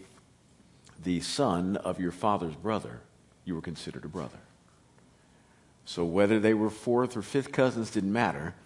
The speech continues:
It was like they were sisters and related to one another deeply. We know they lived in the same area, and John and Jesus probably grew up together.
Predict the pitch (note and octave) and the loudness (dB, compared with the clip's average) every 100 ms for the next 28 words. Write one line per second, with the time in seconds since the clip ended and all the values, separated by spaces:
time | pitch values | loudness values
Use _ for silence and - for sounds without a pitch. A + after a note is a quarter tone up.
0 | - - - - - F2+ E2+ G2+ G#2 G#2 | -20 -20 -20 -20 -6 -4 2 2 4 2
1 | F#2+ F#2+ - C#3 - B2+ A#2+ A2 - - | 0 0 -2 -2 -2 0 0 -4 -8 -16
2 | - - - - - - - F#2 F2+ F2+ | -20 -20 -20 -20 -20 -20 -6 -2 0 0
3 | F2+ - G2 G2+ G2+ F#2 F2 - F2+ F2+ | -4 -4 2 4 4 0 -4 -4 -2 -2
4 | F2 D#2+ D2 D2 - - - - - _ | -4 -6 -8 -12 -14 -20 -20 -20 -20 _
5 | - _ _ - _ _ - - - - | -20 _ _ -20 _ _ -20 -20 -20 -20
6 | _ _ - - G2 A2 A#2+ A2+ A#2 E3 | _ _ -16 -4 4 6 8 8 8 8
7 | B2 G2 F#2+ B2+ G#2+ G#2+ C3+ D#2 F#2 C3 | 6 2 2 2 4 4 2 2 0 -4
8 | - - - _ _ _ - - - - | -10 -20 -20 _ _ _ -20 -20 -20 -20
9 | - - - E2+ F#2 G#2+ A2 G#2+ G#2+ A#2 | -20 -20 -8 -2 2 4 4 2 2 0
10 | B2+ B2+ - C#3 C#3+ B2 A2 A2+ A#2+ C3+ | -2 -6 -2 2 2 2 -2 -2 0 0
11 | C3 G2+ E2 B1+ G2 | -2 -4 -4 -4 -10